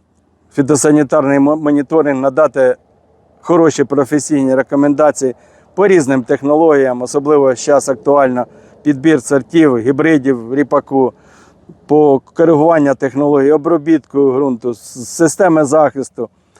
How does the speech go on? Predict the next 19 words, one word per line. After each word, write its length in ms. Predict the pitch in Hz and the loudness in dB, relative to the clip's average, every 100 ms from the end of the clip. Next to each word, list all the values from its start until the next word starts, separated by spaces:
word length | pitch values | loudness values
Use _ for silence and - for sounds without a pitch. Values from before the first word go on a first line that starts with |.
| _ _ | _ _
посівів 680 | 165 147 165 151 139 123 123 | -2 0 2 4 4 0 -2
від 160 | 147 | -6
шкідливих 520 | 131 160 147 147 135 143 | -2 0 2 2 2 0
ор-, 100 | 135 | 0
ор-, 380 | 151 147 139 | 0 0 0
організмів, 680 | 151 139 143 143 131 127 120 - _ | 2 2 0 -2 -4 -6 -8 -10 _
системи 520 | - 160 165 202 170 151 | -4 -4 0 0 2 2
мінерального 600 | 151 151 165 160 147 135 | 2 2 2 2 0 -2
живлення 500 | 139 131 127 123 117 | -2 -4 -6 -10 -10
і 200 | 196 180 | -8 -6
інше. 380 | 143 123 95 85 - _ _ - - _ | -4 -4 -6 -18 -20 _ _ -20 -20 _
З 80 | 127 | -2
вами 260 | 170 175 165 | 0 2 2
сьогодні 320 | 165 151 147 | 0 0 0
команда 480 | 151 151 151 135 139 | 0 0 0 0 -2
Artfields, 500 | 123 156 156 - 123 | -2 -2 -2 -2 -2
я 220 | 143 139 | 0 0
Олексій 500 | 143 139 139 - 139 | 0 0 0 -2 -4
Сиренко. 540 | 131 139 151 131 127 | 0 0 0 0 -4